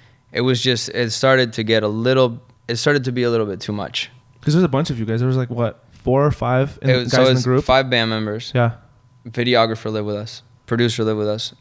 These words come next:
Speaker 1: Manager and his dog lived with us. Um,
Speaker 2: Basically, like, a TikTok house.
Speaker 1: it was a TikTok
Speaker 2: But
Speaker 1: house
Speaker 2: for
Speaker 1: with a
Speaker 2: music.
Speaker 1: fifty-five-year-old man in the master bedroom,
Speaker 2: Sheesh.
Speaker 1: you know?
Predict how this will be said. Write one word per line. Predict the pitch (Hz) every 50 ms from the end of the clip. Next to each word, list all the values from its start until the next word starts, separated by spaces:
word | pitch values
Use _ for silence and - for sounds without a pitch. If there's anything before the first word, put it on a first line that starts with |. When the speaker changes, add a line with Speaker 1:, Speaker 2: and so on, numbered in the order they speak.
| _ -
Speaker 1:
Manager | 110 110 117 117 117 117 113 110 117 110 107 107
and | 107 104
his | 104 101
dog | 104 107 101 101 101 104
lived | 101 98 98 101
with | 98 98
us. | 101 117 - - - _ _ _ _ _ _ _ _ _ _ _ _
Um, | - 107 104 101 95 98 92 90 90 95 113 - _ _ _ _ _ _
Speaker 2:
Basically, | - 170 170 170 151
like, | 131 123
a | 127
TikTok | - 156 147 - 139 131 120
house. | 135 123 113 117 - - - - - _ _ -
Speaker 1:
it | 139 139
was | 143 143 127
a | 135
TikTok | 120 113 139 135 127 - 135 123 120 113
Speaker 2:
But | 123
Speaker 1:
house | 110 107 104 107 110
Speaker 2:
for | 143 139 135 131 123 110 78 - - - - -
Speaker 1:
with | 123 123 123 143 143
a | 123
Speaker 2:
music. | 117 107
Speaker 1:
fifty-five-year-old | - - - - 135 123 113 - 131 123 120 120 117 117 113 107 104 - - - - 123 117 113 110 110 110 113 113 110 104
man | 107 110 110 110 110 107
in | 104
the | 104 104
master | 104 101 101 104 - - 107
bedroom, | 117 123 127 143 147 139 135 123
Speaker 2:
Sheesh. | 110 110 - - - - - -
Speaker 1:
you | 110 110
know? | 107 104 98 104